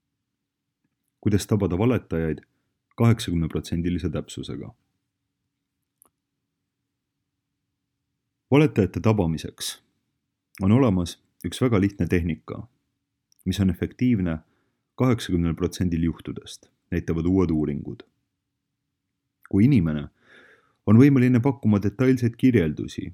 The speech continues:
selle kohta, kes, mis, millal, kuidas ja miks, siis on tõenäoline, et ta räägib tõtt. Kui kõneleja aga antud detailidest üle libiseb,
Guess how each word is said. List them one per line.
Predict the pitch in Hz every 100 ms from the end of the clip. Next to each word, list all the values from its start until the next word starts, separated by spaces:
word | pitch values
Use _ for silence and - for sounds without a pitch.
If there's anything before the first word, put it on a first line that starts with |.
| -
selle | - 107 110
kohta, | 110 98 - 101 95 _ _ _
kes, | 95 98 - - - _
mis, | 95 101 - - - _ -
millal, | 92 90 95 98 92 _
kuidas | - 92 90 85 - -
ja | 87
miks, | 123 123 - - _ _ _ _ _ _ _ _
siis | 104
on | 117
tõenäoline, | 120 127 82 76 76 73 80 - _ _ -
et | 87
ta | - 92
räägib | 98 104 -
tõtt. | - - _ - _ _ _ _ _ _ _ _ _ _ -
Kui | - 85
kõneleja | 110 123 82 78 76 78 _ _ -
aga | 82 95
antud | 104 82
detailidest | 82 - 90 82 78 - 120
üle | 135 78
libiseb, | 76 69 -